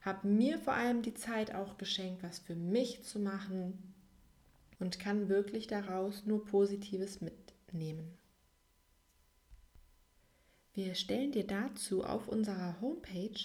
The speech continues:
ein P-D-F-Dokument bereit, das dann aussieht wie ein kleiner Adventskalender, den du dir schön irgendwo hinhängen kannst, den du ausfüllen kannst für dich und dass du jeden Tag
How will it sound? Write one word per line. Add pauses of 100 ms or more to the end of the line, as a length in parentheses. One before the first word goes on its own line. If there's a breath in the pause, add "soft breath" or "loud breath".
(160)
ein (180)
P-D-F-Dokument
bereit, (680 loud breath)
das
dann
aussieht
wie
ein
kleiner
Adventskalender,
den
du
dir
schön
irgendwo
hinhängen
kannst,
den
du
ausfüllen
kannst
für
dich (600 loud breath)
und
dass
du
jeden
Tag